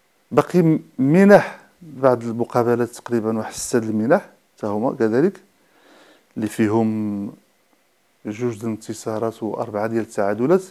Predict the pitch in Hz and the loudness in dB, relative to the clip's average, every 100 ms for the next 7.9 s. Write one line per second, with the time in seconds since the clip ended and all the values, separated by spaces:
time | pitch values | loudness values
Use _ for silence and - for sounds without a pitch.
0 | _ _ _ - _ _ _ _ _ _ | _ _ _ -20 _ _ _ _ _ _
1 | _ _ - 120 - 180 165 123 _ - | _ _ -10 -8 -2 0 0 -4 _ -16
2 | - 123 110 - 151 120 117 - - 101 | -4 -4 -4 -4 -2 0 -2 -2 -6 -4
3 | 120 117 101 104 120 123 - - - - | -4 -4 -6 -4 -4 -6 -8 -20 -20 -20
4 | - - 117 107 113 117 _ _ _ _ | -18 -10 -8 -6 -10 -14 _ _ _ _
5 | _ _ - 110 107 117 120 113 101 101 | _ _ -12 -6 -4 -4 -4 -4 -4 -6
6 | 117 117 104 - - 107 98 98 117 104 | -2 -2 -4 -8 -6 -2 0 0 -4 -2
7 | 95 98 104 98 98 98 107 165 | -2 -2 -4 -4 -4 -2 0 2